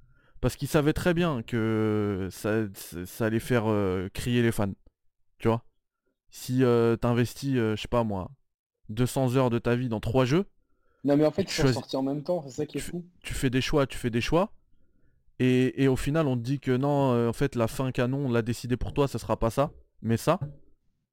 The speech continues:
Speaker 1: Euh, donc ils ont pas eu les cojones de faire un, de faire ce choix-là. Du coup, ils ont été obligés de faire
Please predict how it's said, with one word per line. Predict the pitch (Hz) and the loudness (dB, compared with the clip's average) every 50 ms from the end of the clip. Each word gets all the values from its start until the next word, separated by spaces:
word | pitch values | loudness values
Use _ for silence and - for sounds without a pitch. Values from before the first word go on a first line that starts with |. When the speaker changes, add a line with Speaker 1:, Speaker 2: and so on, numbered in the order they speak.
| _ _ _ _ _ _ _ - | _ _ _ _ _ _ _ 0
Speaker 1:
Euh, | 113 113 113 113 117 | 2 4 4 4 2
donc | 113 123 - | 2 0 0
ils | 127 131 | 0 0
ont | 127 | 2
pas | - 185 | 2 2
eu | 196 | 4
les | 185 160 | 4 4
cojones | - - - 110 156 156 165 160 | 2 2 0 2 2 2 2 2
de | 127 107 120 | 0 0 -4
faire | 117 - 139 120 113 | -2 0 0 0 2
un, | 113 113 113 | 2 0 2
de | 110 120 | 0 -2
faire | 113 - 127 - | -2 -2 -4 -4
ce | - 127 | -2 -6
choix-là. | 113 - - 120 113 135 185 226 - _ _ _ _ _ - | -6 0 0 2 2 2 2 0 -2 _ _ _ _ _ -6
Du | 123 123 - | -6 -4 0
coup, | - 220 | 2 2
ils | 160 135 | 4 4
ont | 135 | 2
été | 123 - 135 | 2 2 2
obligés | 135 127 139 165 160 190 180 | 0 2 0 -2 0 0 2
de | 135 127 | 2 0
faire | - - 143 123 - | 0 0 -2 -2 -2